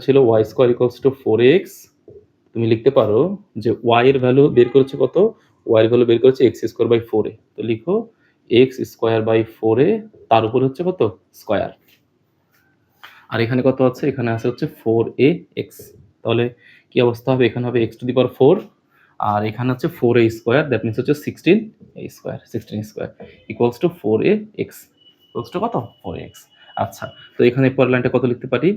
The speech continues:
চিন্তা করো, এখানে লিখতে পারি যে x to the power four is equals to চার ষোলো কত? চার ষোলো সিক্সটি ফোর, সিক্সটি ফোর, কেমন? আর a আর এ স্কয়ার গুণ করলে কত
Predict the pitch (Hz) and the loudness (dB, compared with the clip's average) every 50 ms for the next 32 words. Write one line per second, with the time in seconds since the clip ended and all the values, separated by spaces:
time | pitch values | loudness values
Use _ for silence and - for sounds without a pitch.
0 | 214 - _ _ - 113 107 110 101 107 120 165 220 - - _ _ _ _ _ | -4 -12 _ _ -8 -6 -4 -2 -2 0 0 0 -2 -4 -8 _ _ _ _ _
1 | _ - - - 120 120 117 117 113 - 147 151 117 104 104 120 180 220 - - | _ -14 -10 -8 -6 -6 -6 -6 -6 -4 -2 -2 0 2 2 0 0 -2 -6 -10
2 | - _ _ _ - 104 110 104 104 104 98 - - - - - - 131 131 131 | -20 _ _ _ -14 -4 -2 0 0 0 -2 -4 -8 -8 -10 -6 -2 0 0 0
3 | 131 131 127 123 123 - - - 120 127 143 151 147 139 123 113 120 113 - 120 | 0 0 0 0 -2 -6 -4 -2 0 0 0 0 -2 -8 -8 -8 -6 -2 0 0
4 | 117 117 - - 127 156 202 196 - - _ - 113 110 110 - - 135 131 135 | 0 -2 -2 -2 -2 -2 -2 -2 -8 -16 _ -2 -2 -2 -2 -2 -4 -4 -4 -2
5 | - 135 135 - 196 233 226 - _ _ _ _ _ _ _ 107 107 107 - - | -4 -4 -2 -2 -2 -2 -2 -6 _ _ _ _ _ _ _ -4 -4 -4 -4 -4
6 | 117 131 175 220 262 285 277 - _ - - 127 - - - 120 - - - 104 | -2 0 2 2 0 0 -4 -8 _ -4 -4 -4 -4 -2 -6 -8 -6 -2 0 0
7 | 98 98 - _ _ _ - 107 104 - 101 98 - 101 104 104 208 254 233 170 | 0 0 -4 _ _ _ -14 -14 -10 -10 -12 -10 -8 -8 -6 -4 -2 -2 -2 -2
8 | - - - - - - - - _ - 101 98 95 - - - 123 131 135 135 | -4 -6 -14 -20 -20 -20 -20 -12 _ -4 -2 0 0 -2 0 2 4 4 6 4
9 | 135 131 127 131 131 - 135 131 139 135 131 139 139 143 135 135 - | 6 6 6 4 4 2 0 0 0 0 0 -2 0 0 -2 -2 -2